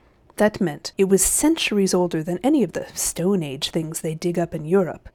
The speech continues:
and it wasn't a rough, crude thing like them either. For in the very dawn of time, Atlantis was already a great city with palaces and temples and learned men. He paused for a moment,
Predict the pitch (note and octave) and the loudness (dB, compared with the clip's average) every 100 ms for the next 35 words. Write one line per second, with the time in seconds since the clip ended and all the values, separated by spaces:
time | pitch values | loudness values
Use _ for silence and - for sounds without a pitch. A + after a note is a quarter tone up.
0 | _ - F#3 - D4 E4 D#4+ G3+ D#3+ F#3 | _ -6 -2 2 4 6 6 4 4 2
1 | F#3+ - - - F#3 A3+ F#3+ - D#3+ D#3+ | 2 -12 -14 0 2 4 0 -2 -4 -4
2 | F3+ F#3 - A#3 A3 B3 C#4 B3+ E3 D#3+ | -4 -4 0 2 2 0 2 2 0 -4
3 | F#3+ _ _ _ _ _ - G3+ F3+ D#3 | -12 _ _ _ _ _ 2 4 4 2
4 | F#3 F3 - - C#4+ B3+ A#3 - F#3 G3+ | 0 0 -4 0 2 2 2 2 4 2
5 | F#3+ - - E3+ D#3+ F3 - G#3+ G#3+ G#3 | 0 -2 -4 -2 0 -4 0 0 2 0
6 | - G#3 A#3 B3 F#3+ F#3 G3+ G3 - C4+ | 0 2 4 4 4 2 0 0 4 4
7 | - - - F#3 D3+ E3 - - - C4 | 2 2 2 2 -2 -6 -8 -6 -2 -2
8 | A3+ - C#3 E3 D#3+ - - A#3+ - D3 | -2 -4 -10 -10 -12 -10 -2 -2 -2 -12
9 | C#3+ E3+ F3+ F#3+ G#3 A#3 A#3+ A3+ G#3+ F3 | -6 -4 -2 0 2 6 6 4 0 -2
10 | F3+ F#3 G3+ C#3+ C#3 - - - _ - | -2 2 0 -2 -12 -16 -20 -20 _ -6
11 | G3 - G3 A3+ - - C#4 B3 F3 D#3+ | -6 -6 -2 -2 -2 2 4 4 0 -4
12 | G3+ | -14